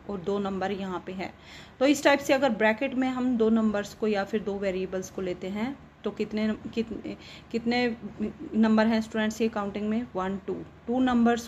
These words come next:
को या फिर दो variables को इस type से हम bracket में लेते हैं comma लगा के, तो ये क्या कहते हैं students? Ordered pair। So एक ordered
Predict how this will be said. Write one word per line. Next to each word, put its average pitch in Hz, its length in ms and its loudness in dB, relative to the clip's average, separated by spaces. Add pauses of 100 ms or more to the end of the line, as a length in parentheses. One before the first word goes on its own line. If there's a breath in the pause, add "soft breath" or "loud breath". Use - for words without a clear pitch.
को 269 180 0
या 226 180 2
फिर 220 160 -4
दो 220 180 0
variables 220 540 2
को 226 100 -2
इस 214 160 -4
type 208 160 -4
से - 160 -6
हम 208 160 -6
bracket 202 340 -6
में 208 100 -2
लेते 202 260 -4
हैं 214 140 -6
comma 202 220 -6
लगा 196 320 -2
के, 262 140 -2 (540 loud breath)
तो 247 100 2
ये 233 640 2
क्या 220 140 0
कहते 214 300 -4
हैं 208 120 -6
students? 226 440 -4 (100)
Ordered 202 460 0 (120)
pair। 196 300 -4 (560 loud breath)
So 240 80 6
एक 240 260 8
ordered 226 340 4